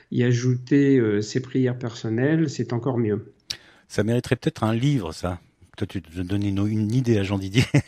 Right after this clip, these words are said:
Speaker 2: <laughs> mais les prières, quoi,
Speaker 1: <laughs>
Speaker 2: justement, parce que,
Speaker 1: Tu trouves que
Speaker 2: euh,
Speaker 1: j'écris pas assez ?
Speaker 2: <laughs> Non, mais quitte à en faire une vingtaine, autant continuer, ça peut toujours être intéressant.
Speaker 1: Ouais.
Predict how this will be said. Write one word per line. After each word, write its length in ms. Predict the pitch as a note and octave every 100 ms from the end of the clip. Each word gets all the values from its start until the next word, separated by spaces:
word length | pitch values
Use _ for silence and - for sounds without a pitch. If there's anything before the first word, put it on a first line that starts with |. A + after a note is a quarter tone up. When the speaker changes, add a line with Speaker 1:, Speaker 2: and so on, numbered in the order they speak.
| D#3+
Speaker 2:
<laughs> 360 | - - - G2
mais 140 | A2+
les 80 | A#2
prières, 400 | A#2 C3 E3 B2+
quoi, 120 | A2+
Speaker 1:
<laughs> 20 | G2
Speaker 2:
justement, 380 | G#2+ - E3
parce 160 | D#3+ G#2
que, 80 | G#2 - - - -
Speaker 1:
Tu 80 | C3
trouves 260 | F#3 E3
que 60 | D#3+
Speaker 2:
euh, 80 | C3+
Speaker 1:
j'écris 280 | C3+ - C#3+
pas 160 | C#3+
assez ? 340 | C#3 C3+ D#3+ F3
Speaker 2:
<laughs> 40 | D#3 F#3+ D3+ - C#3 - C#3+ - B2 -
Non, 80 | D3+
mais 240 | D#3 G#2+ - - -
quitte 200 | - C#3+ A#2+
à 40 |
en 60 | A2+
faire 180 | B2 A2+
une 100 | A#2+
vingtaine, 340 | A#2 C3 B2
autant 240 | G#2+ A#2+
continuer, 680 | A2 B2+ A#2 - B2+ B2 D3
ça 140 | D#3+ A2+
peut 140 | G#2+
toujours 240 | - G#2+ A2
être 140 | -
intéressant. 500 | G#2 A2 G2 C3+ B2
Speaker 1:
Ouais. 100 | A2